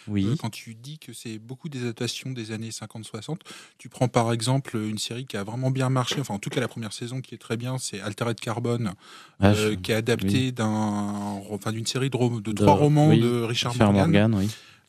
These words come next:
Speaker 2: Euh, c'est relativement récent, ça date des années quatre-vingt-dix, je crois.
Speaker 1: Oui, mais, euh,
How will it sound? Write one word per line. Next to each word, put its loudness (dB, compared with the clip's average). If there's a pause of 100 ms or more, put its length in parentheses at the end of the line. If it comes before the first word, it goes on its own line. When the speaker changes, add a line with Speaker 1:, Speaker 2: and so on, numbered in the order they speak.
(120)
Speaker 2:
Euh, 0
c'est -10
relativement -8
récent, 0
ça -6
date -4
des -10
années -8
quatre-vingt-dix, -10
je -16
crois. -16 (100)
Speaker 1:
Oui, 4 (720)
mais, 6
euh, 4